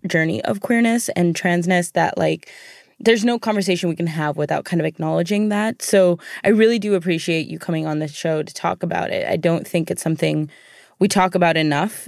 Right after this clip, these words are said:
and I would love to hear your perspective. What was it like for you to find out about your child? And can we kind of start there in terms of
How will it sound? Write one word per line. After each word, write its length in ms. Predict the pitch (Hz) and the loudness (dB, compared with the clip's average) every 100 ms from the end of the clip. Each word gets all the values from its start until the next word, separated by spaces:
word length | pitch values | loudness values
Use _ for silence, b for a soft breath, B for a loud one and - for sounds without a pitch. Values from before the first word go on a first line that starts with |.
| - | -4
and 160 | 170 165 | 0 2
I 100 | 160 | 2
would 180 | 156 160 | 0 2
love 200 | 156 - | 0 0
to 100 | 175 | -2
hear 160 | 170 | 0
your 140 | 156 156 | 0 -2
perspective. 680 | 151 - 160 - 156 151 - B B B B B B - | -4 -4 -4 0 0 -2 -6 B B B B B B -8
What 300 | 214 233 - | 2 4 4
was 140 | 277 | 0
it 100 | 262 | 2
like 200 | 185 185 | 2 0
for 100 | - | -2
you 80 | 180 | -4
to 80 | 175 | -4
find 260 | - 170 | -2 0
out 280 | 170 165 - | 2 0 -2
about 220 | 165 165 - | -2 -2 -2
your 100 | 170 | -4
child? 580 | - 160 151 156 151 - | -4 -2 0 0 -2 -4
And 320 | 160 160 - | -2 -2 -4
can 140 | - 190 | 0 0
we 80 | |
kind 180 | 180 190 | 2 -2
of 60 | 175 | 0
start 220 | 165 160 | 0 2
there 180 | 165 160 | 2 2
in 80 | 151 | 0
terms 260 | 165 156 | 0 0
of 220 | 151 147 | -2 -4